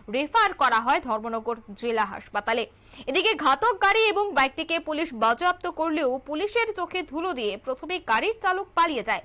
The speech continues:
পরবর্তী সময়ে গাড়ির চালককে আটক করে পেচারথল থানার পুলিশ। সে বিষয়ে সংশ্লিষ্টরা কি বলছে, শুনুন।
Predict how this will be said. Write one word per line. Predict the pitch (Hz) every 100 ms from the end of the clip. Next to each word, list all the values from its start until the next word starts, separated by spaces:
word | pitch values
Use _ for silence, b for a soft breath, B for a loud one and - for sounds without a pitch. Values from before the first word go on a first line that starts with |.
| -
পরবর্তী | 220 196 208 233
সময়ে | 294 294 339 359 B B 233
গাড়ির | 285 427 494
চালককে | 466 403 415 415
আটক | 359 339 403 392
করে | 339 349 370
পেচারথল | 311 302 302 311 320 311
থানার | 277 240 220
পুলিশ। | 247 277 202 - - _ -
সে | 202
বিষয়ে | 202 285
সংশ্লিষ্টরা | 285 277 277 330 381 381
কি | 359 349
বলছে, | 311 254 -
শুনুন। | 285